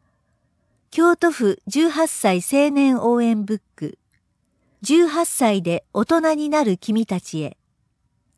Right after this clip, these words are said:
契約の基礎知識や若者に多い消費者トラブル、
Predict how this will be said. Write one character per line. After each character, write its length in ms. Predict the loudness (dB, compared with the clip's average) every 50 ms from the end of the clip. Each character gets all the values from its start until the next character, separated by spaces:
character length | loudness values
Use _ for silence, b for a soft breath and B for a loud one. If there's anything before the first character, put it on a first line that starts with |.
| _ _ _ _ _ _ _ _ _ _ _ _ _ _ _ _ _
契 240 | -2 0 2 4 4
約 260 | 2 2 0 0 -2
の 120 | -2 -2
基 80 | -4 -4
礎 180 | -4 -4 -4 -4
知 80 | -4
識 380 | -6 -6 -6 -8 _ -6 -4 -2
や 180 | -2 -2 -4 -4 -4
若 300 | -4 -4 -2 0 0 -2
者 240 | 0 -2 -2 -2 -2
に 180 | -2 -4 -2
多 220 | 0 0 2 2 2
い 120 | 0 -2
消 240 | -4 -4 -2 0 0
費 140 | -2 -2 -6
者 160 | -6 -6 -4
ト 140 | -4 -4 -4
ラ 120 | -4 -4
ブ 140 | -4 -6 -6
ル、 200 | -8 -8 -10 -12